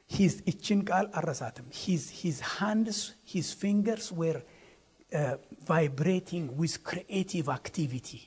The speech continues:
ይላል። ኢየሱስ ክርስቶስ ጌታ ነው። ለተገለጠላቸው ለሚያዩት ኦርዲነሪ ሰው አይደለም።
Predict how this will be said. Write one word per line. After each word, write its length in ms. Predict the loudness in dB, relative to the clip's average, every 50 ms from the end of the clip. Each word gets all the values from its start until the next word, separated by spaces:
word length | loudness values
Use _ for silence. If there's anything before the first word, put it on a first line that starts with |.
| -20 _ -14
ይላል። 300 | -14 -12 -10 -12 -14 -14 -20 -20 _ _ _ _ _ _ _ _ _ _ _ _ _ _ _ _ _ 0
ኢየሱስ 560 | 2 2 2 2 0 0 0 -2 -4 -4 -4 -6
ክርስቶስ 580 | -8 -6 -6 -6 -6 -8 -6 -6 -6 -6 -6 -8 -12 -10 -6
ጌታ 260 | -4 -4 -4 -4 -4 -8 -10 -10
ነው። 120 | -12 -18 -20 -20 _ _ _ _ _ _ _ _ _ -20 _ _ _ _ _ _ _ _ _ _ _ _ _ _ -4
ለተገለጠላቸው 1160 | -4 2 4 6 6 8 6 6 8 6 6 6 6 6 6 6 8 6 6 6 4 4 4 6
ለሚያዩት 680 | 8 8 8 8 8 6 6 6 6 4 4 2 -2 -6 0 4
ኦርዲነሪ 760 | 8 8 10 8 8 6 2 0 0 2 2 2 0 -2 -2 -4 -6 -6
ሰው 240 | -6 -6 -4 -4 -6 -6 -8
አይደለም። 500 | -8 -8 -8 -8 -10 -12 -14 -14 -18 -20